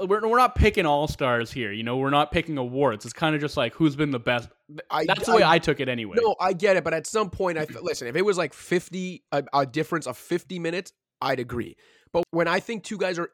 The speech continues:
Speaker 2: in the same kind of stratosphere, and one guy's played more than two hundred extra minutes only a quarter of the way through the season, I'm gonna lean that guy because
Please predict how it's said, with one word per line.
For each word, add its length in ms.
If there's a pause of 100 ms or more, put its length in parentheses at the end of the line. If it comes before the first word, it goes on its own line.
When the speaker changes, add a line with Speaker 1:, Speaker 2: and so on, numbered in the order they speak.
Speaker 2:
in 200
the 100
same 440
kind 220
of 60
stratosphere, 840 (800)
and 220
one 240
guy's 200
played 280
more 200
than 220
two 380
hundred 440
extra 360
minutes 360 (120)
only 240
a 80
quarter 360
of 80
the 80
way 160
through 180
the 60
season, 460 (400)
I'm 60
gonna 120
lean 280
that 180
guy 160
because 240